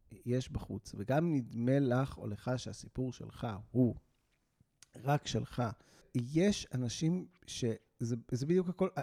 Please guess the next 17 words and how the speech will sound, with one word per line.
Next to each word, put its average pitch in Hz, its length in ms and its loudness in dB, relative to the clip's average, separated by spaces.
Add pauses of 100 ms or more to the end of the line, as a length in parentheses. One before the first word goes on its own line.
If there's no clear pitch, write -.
(120)
אני 151 180 2
כל 208 180 4
פעם 208 180 2
המום 180 340 2
לגלות 170 500 2 (300)
עד 143 140 4
כמה 175 200 6
כותבים, 175 240 0 (160)
"יו, 247 260 4
גם 208 200 0
לי 233 100 4
הייתה 226 260 2
כזאת 208 340 0
מורה 202 240 4
בדיוק, 196 520 2
יו", 254 500 2
זה, 214 80 0